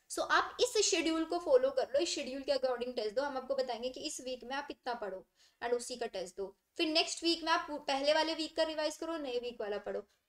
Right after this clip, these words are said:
फिर टेस्ट दो। ऐसे करके आपका syllabus we will ensure कि टाइमली फिनिश होगा। वीकली शेड्यूल मिलेगा, वीकली टेस्ट मिलेंगे आपको इसके अंदर।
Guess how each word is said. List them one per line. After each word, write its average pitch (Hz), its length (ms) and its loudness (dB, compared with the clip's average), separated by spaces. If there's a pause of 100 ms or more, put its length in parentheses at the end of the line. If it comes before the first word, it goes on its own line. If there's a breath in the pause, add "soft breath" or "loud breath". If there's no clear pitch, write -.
फिर 294 120 -4
टेस्ट 202 240 -4
दो। 208 160 -4 (180 loud breath)
ऐसे 254 220 -2
करके 254 300 -2
आपका 277 260 -2
syllabus 240 680 -6
we 233 120 2
will 370 180 4
ensure 254 460 -4
कि 294 60 -6
टाइमली 208 400 -10
फिनिश 202 300 -12
होगा। 196 140 -4
वीकली 262 380 0
शेड्यूल 277 400 0
मिलेगा, 359 540 0 (280 loud breath)
वीकली 277 640 0 (320)
टेस्ट 339 300 6
मिलेंगे 220 400 -2
आपको 196 300 -6
इसके 190 260 -8
अंदर। - 300 -14